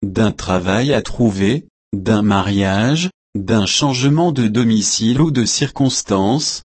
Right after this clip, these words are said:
celui qui veut arranger et précipiter les choses ne saurait trouver la bénédiction qu'il a.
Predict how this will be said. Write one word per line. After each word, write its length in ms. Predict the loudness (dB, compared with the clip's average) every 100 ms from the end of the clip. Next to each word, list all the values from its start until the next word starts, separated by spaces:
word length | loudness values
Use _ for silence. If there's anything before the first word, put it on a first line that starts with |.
| _
celui 540 | -8 0 0 2 2 0
qui 160 | -2
veut 220 | -2 0
arranger 760 | 0 0 0 0 0 0 2 0
et 60 |
précipiter 880 | -2 -2 -2 -2 -4 -4 -4 0 2
les 180 | 2 2
choses 420 | 0 0 0 2
ne 200 | 2 2
saurait 400 | 2 0 0 -2
trouver 420 | -2 -2 0 2
la 140 | 2 0
bénédiction 880 | 2 2 0 -2 -4 -4 0 0 0
qu'il 280 | 0 0
a. 300 | 2 0 -2